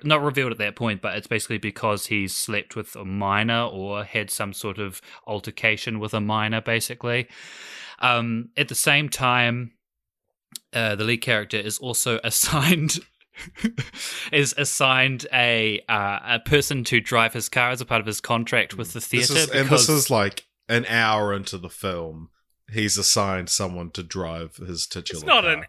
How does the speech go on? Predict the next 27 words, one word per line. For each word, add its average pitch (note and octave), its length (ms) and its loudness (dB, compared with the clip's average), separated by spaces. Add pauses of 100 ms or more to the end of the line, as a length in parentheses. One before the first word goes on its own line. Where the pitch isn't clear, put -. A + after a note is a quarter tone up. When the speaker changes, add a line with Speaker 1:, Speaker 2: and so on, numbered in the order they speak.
Speaker 3:
hour, E3 600 -2
is C#4 160 -6 (100)
it? C4+ 100 -8 (360)
Speaker 2:
Uh, A#2 240 4
yeah, G#2+ 260 2
or A#2 280 2
may-, C3 220 2
maybe B2+ 320 2
fifty A2 280 -4
minutes. F#2 320 -8
But A#2 240 2
he, C#3 100 2
he D3+ 160 2
doesn't, D3 420 0
the, B2+ 260 -4
the B2+ 120 2
title, C3 840 2
uh, G#2+ 200 0
or G2+ 140 0
the, G2+ 200 -2
the A2+ 180 -2
opening A#2 280 0
credits G#2 340 -2
for G#2 100 -6
this G2 140 -4
film F2+ 340 -8
occur F2 580 -8